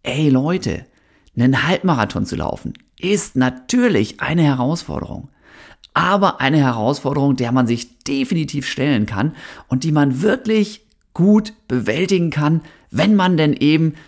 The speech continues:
ja, nicht zu viel rumstresst, wenn man irgendwie so ein paar kleine Anfängerfehler vermeidet. Und deswegen, auch deswegen, heute Thema Halbmarathon. Zusätzlich kam dann dazu, na, dass ich bei Instagram nochmal eine Umfrage gemacht habe.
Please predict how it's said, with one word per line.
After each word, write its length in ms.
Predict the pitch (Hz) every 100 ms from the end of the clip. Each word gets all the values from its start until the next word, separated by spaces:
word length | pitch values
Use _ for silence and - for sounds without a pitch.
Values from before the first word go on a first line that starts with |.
| -
ja, 260 | 110 151 -
nicht 280 | 156 156 -
zu 100 | 143
viel 160 | 143
rumstresst, 760 | 147 208 233 - - 165 170 147
wenn 140 | 165
man 200 | 180 165
irgendwie 380 | - 147 143 151
so 120 | 143
ein 60 | 135
paar 160 | 151
kleine 540 | - 143 180 202 175 -
Anfängerfehler 760 | 151 185 170 151 139 160 160
vermeidet. 540 | 143 131 127 170 175 175 - - - _
Und 180 | 139 139
deswegen, 540 | 139 139 131 139 135 -
auch 180 | 110 110
deswegen, 560 | 127 127 117 117 127 - -
heute 320 | 113 120 127
Thema 280 | 110 117 104
Halbmarathon. 540 | 113 - 101 104 117 123 - -
Zusätzlich 800 | - - 196 185 180 - 160 156
kam 240 | - 131 147
dann 140 | 135
dazu, 400 | 117 117 151 151 - - -
na, 200 | 117 147
dass 140 | 143 131
ich 220 | 127 -
bei 120 | 113
Instagram 540 | - 143 147 131 143 147
nochmal 280 | 120 120
eine 100 | 113
Umfrage 500 | 110 165 - 151 139 135
gemacht 360 | 131 135 -
habe. 260 | 127 131